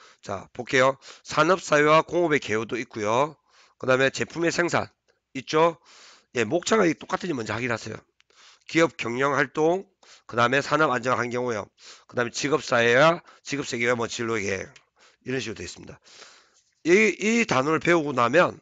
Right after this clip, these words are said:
이렇게 목차가 있죠. 이게 똑같은 겁니다. 그래서 이 부분을 지금 선생님이 산업은 뭐다, 인간의 활동이다, 이런 것들이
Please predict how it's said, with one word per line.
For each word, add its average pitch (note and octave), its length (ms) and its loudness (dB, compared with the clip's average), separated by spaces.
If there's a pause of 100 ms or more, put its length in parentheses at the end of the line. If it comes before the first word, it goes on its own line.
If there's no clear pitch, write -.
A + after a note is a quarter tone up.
(160)
이렇게 C#3+ 280 -2
목차가 C#3+ 320 -4
있죠. A2 160 -10
이게 F3 240 2
똑같은 - 400 -8
겁니다. A2 420 -16 (1800)
그래서 F2 220 -14
이 B2 160 -4
부분을 C3 480 0 (400)
지금 C3+ 360 -4
선생님이 C#3 640 -6
산업은 D#3+ 560 -2
뭐다, A2 420 -2
인간의 A#2+ 280 0
활동이다, A#2 340 -4
이런 E3 220 -2
것들이 C3+ 440 -4